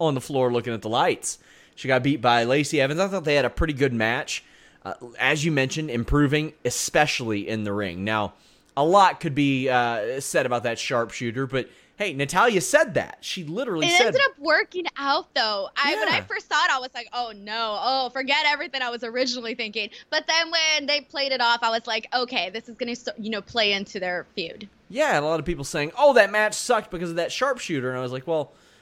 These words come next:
Speaker 1: whether Natalya was supposed to say that or not, she said she's got a long way to go with that sharpshooter." Okay, you covered for it. It worked. Uh,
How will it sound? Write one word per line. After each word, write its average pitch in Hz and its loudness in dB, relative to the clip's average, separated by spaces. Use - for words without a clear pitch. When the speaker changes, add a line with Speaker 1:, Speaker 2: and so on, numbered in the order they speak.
Speaker 1:
whether 202 4
Natalya 170 0
was 143 -2
supposed 160 -2
to 151 -10
say 151 -4
that 131 0
or 123 0
not, 147 -2
she - -10
said 131 -8
she's 156 -10
got 156 0
a 139 -2
long 135 0
way 127 -4
to 120 -10
go 123 -2
with 123 -8
that - -8
sharpshooter." 160 -6
Okay, 185 0
you 147 -4
covered 233 0
for 139 2
it. - -4
It 151 -4
worked. 190 -2
Uh, 135 -2